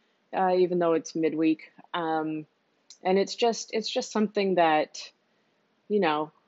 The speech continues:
I, I really enjoy doing and I miss very much. Uh, but it is what it is as it is right now. And it's just something that we're gonna have to deal with until we are able to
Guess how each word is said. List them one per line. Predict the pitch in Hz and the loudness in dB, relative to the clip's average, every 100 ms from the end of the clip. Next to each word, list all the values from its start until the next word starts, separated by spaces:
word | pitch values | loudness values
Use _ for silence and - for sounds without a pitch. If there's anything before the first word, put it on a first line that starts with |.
| - | -6
I, | 180 180 | 0 4
I | 180 | 4
really | 160 170 175 175 | 4 4 2 2
enjoy | 160 160 165 | 0 0 0
doing | 254 311 220 175 | 0 0 2 2
and | 165 | 2
I | 160 | 2
miss | 170 170 - | 2 0 0
very | 165 156 151 | -2 -2 0
much. | 226 147 - - - _ _ _ _ _ _ _ _ _ - - _ - | 0 -2 -4 -12 -12 _ _ _ _ _ _ _ _ _ -20 -20 _ -4
Uh, | 175 160 156 156 147 _ - | 0 2 2 -2 -8 _ 4
but | 247 - - _ _ _ _ - | 4 4 -2 _ _ _ _ 0
it | 208 | 4
is | 262 254 | 4 4
what | 277 | 2
it | 240 | 2
is | 226 240 | 2 2
as | 214 180 | 2 2
it | 175 170 | 4 4
is | 165 165 | 2 0
right | 160 - | -4 -2
now. | 156 156 208 | -4 -2 -2
And | - 202 | -2 -2
it's | 202 - | -4 -4
just | - 220 214 - - - _ _ _ _ _ _ _ _ _ _ _ _ _ _ - | 0 0 -2 -12 -16 -20 _ _ _ _ _ _ _ _ _ _ _ _ _ _ -8
something | - 202 220 233 226 208 | -2 -2 0 2 2 4
that | 196 185 180 | 4 4 4
we're | 202 | 0
gonna | 240 220 | 0 0
have | 208 208 | -4 -4
to | 202 | -4
deal | 226 339 | 0 4
with | 240 175 185 - | 6 6 4 -2
until | 180 180 - 180 180 170 | -2 -2 2 6 6 6
we | 175 175 | 6 6
are | 170 | 6
able | 156 165 165 165 160 | 4 0 0 0 -2
to | - - 160 151 151 156 | -6 -4 -2 -2 -2 -6